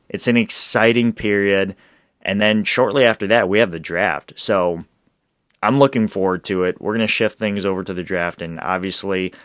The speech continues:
Jess and I are gonna bring you the news about what happens in this offseason as we have always done. So I wanna thank you for listening to this episode.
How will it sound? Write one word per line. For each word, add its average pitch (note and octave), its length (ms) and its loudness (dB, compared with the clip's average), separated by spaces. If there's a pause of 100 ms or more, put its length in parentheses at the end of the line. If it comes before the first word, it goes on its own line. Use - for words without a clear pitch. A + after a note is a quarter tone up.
(140)
Jess G#2+ 240 2
and G2+ 80 -2
I F#2 100 0
are F2+ 80 -2
gonna F2 160 -6
bring F#2 320 -4
you F2+ 420 -4 (140)
the G2+ 120 -6
news F#2 560 -4 (340)
about F2 340 -2
what F2+ 160 -2
happens F2+ 760 -6
in F2+ 120 -10
this E2+ 160 -8
offseason E2+ 760 -8
as F2 260 -6
we E2 460 -10 (380)
have F#2 200 -6
always E2+ 360 -4
done. D#2 360 -10
So D#2+ 380 -6 (380)
I G#2+ 60 4
wanna A#2+ 180 6
thank B2 240 0
you A#2 80 -6
for B2+ 120 2
listening A#2 380 2
to G#2 100 0
this F#2+ 180 -4
episode. B2+ 600 2